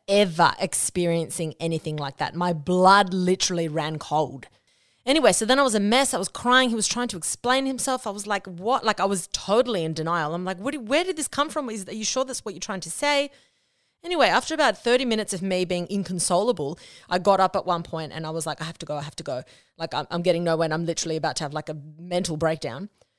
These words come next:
So I, I don't know how the fuck I drove home. Luckily, it was, like, a five-minute drive because, <laughs> like, I am amazed that I didn't, like,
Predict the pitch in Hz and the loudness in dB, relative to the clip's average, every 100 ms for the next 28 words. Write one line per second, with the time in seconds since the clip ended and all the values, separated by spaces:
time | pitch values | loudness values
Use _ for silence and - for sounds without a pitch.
0 | _ - 190 185 180 175 180 170 - _ | _ 0 4 6 6 4 4 2 -2 _
1 | _ _ _ _ 196 311 320 233 180 160 | _ _ _ _ -2 -2 -2 0 0 -2
2 | - 165 - 147 160 151 156 147 170 202 | 0 -2 0 -2 0 -2 -2 0 0 0
3 | 269 254 185 175 165 170 170 160 156 160 | 0 -2 -2 -4 -6 -4 2 2 0 -6
4 | - 160 147 147 165 151 160 175 170 196 | -2 -2 -2 -4 -8 -6 -4 -2 0 0
5 | 180 180 190 - 175 180 185 175 170 175 | 0 0 -4 -4 0 2 4 4 2 2
6 | 180 170 160 151 165 156 165 147 156 | 2 2 0 -2 -2 -2 -4 -4 -6